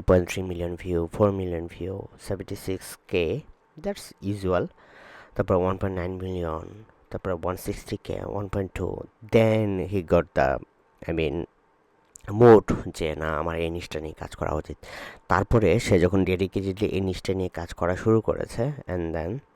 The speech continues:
নাইন পয়েন্ট এইট মিলিয়ন ভিউজ, ফোর পয়েন্ট টু মিলিয়ন ভিউজ, সিক্সটি সেভেন কে, ওয়ান থার্টি সেভেন, তারপরেও সে মাঝে মাঝে উল্টোপাল্টা ভিডিও দিয়েছে, but তার most recent ভিডিওগুলো যদি আপনি দেখেন, everything is transformational and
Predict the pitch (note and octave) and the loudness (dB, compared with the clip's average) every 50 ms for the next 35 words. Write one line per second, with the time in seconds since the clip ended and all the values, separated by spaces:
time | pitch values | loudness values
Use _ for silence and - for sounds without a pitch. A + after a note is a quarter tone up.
0 | - - - - - F#2 E2+ F2 F2 - F2+ E2 E2+ E2 E2 - - E2 E2 D#2 | -20 -20 -20 -10 -4 -2 -2 -2 0 -2 -2 -2 0 -2 -4 -4 -6 -8 -8 -6
1 | D#2+ D#2+ E2 E2+ D#2+ F2 F2 E2+ E2 D#2+ E2+ F#2 G2 - - - - - _ _ | -6 -6 -6 -8 -8 -6 -4 -2 -2 -2 -4 -6 -10 -14 -18 -20 -20 -20 _ _
2 | _ _ _ _ - - F#2+ F2+ - - F2 F2 E2 - - F#2 E2+ E2+ E2 E2+ | _ _ _ _ -2 0 0 2 2 0 -2 -2 -2 -4 -6 -6 -4 -4 -4 -6
3 | F2+ F2+ F#2 F2+ F2+ G2 F#2 F#2 - - G2 A2 - - - - - _ _ - | -6 -8 -8 -8 -8 -6 -6 -4 -4 -4 -4 -6 -8 -14 -20 -20 -20 _ _ -20
4 | - - - - - - - - - _ - - - F2+ - - E2+ - - F#2 | -20 -20 -20 -20 -20 -20 -20 -20 -20 _ -10 -6 -6 -6 -6 -6 -10 -6 -4 -4
5 | E2+ F2 D#2+ D#2+ - - D#2+ D#2+ E2 F2+ - - F#2+ F#2+ - F#2 F#2+ G2 - D2 | -4 -4 -6 -6 -6 -6 -6 -6 -4 -6 -8 -8 -8 -8 -8 -8 -10 -8 -6 -4
6 | C#2+ - - G#2 A2 - - E3 E3+ D#3+ - - C3+ A#2 G#2 G2+ A2 A2 G#2+ A2+ | -4 0 2 0 0 0 -2 -4 -4 -2 0 0 2 2 4 4 4 4 4 4
7 | G#2+ G#2+ G#2+ G#2 - G2 G2+ G#2+ G2+ G2 G#2 A2 A2 G#2+ - - - - - - | 4 4 4 2 2 4 4 4 2 2 2 2 2 2 2 -2 -4 -4 -4 -4
8 | E3 D#3 _ - G2 G2+ F#2+ D#2+ F2+ C3 - _ _ - - _ _ _ _ _ | -4 -4 _ 4 6 6 6 6 4 2 0 _ _ -20 -20 _ _ _ _ _
9 | _ _ _ _ - - F#2 F#2 F#2+ G2 G2 G2 - - - - - E2 F2 F#2 | _ _ _ _ -2 -2 -2 0 0 0 -2 -2 -2 -4 -12 -12 -8 -6 -6 -6
10 | - - G2+ G2 F#2 F#2+ F#2+ F2+ F#2+ F#2 F#2 F#2 F2+ F2 E2+ F2 E2 D#2 D2 - | 0 0 0 0 0 -4 -2 -2 -2 -2 -2 -2 -4 -4 -4 -4 -6 -6 -6 -6
11 | E2+ D#2+ C#2 - - - C#2+ - - D2+ G2 F#2 F2+ F#2 - - A2 G2 F2+ D#2 | -6 -10 -10 -10 -8 -8 -10 -8 -6 -6 -6 -2 -4 -4 -4 -4 -6 -4 -4 -4
12 | D#2 - - - - - D#2+ E2 - - - - E2 D#2 E2 - - - - E2 | -6 -10 -16 -10 -4 -2 -2 -2 -4 -8 -8 -6 -6 -6 -6 -10 -12 -8 -6 -6
13 | E2 E2+ E2+ F2 F2+ F2+ | -6 -6 -6 -8 -8 -8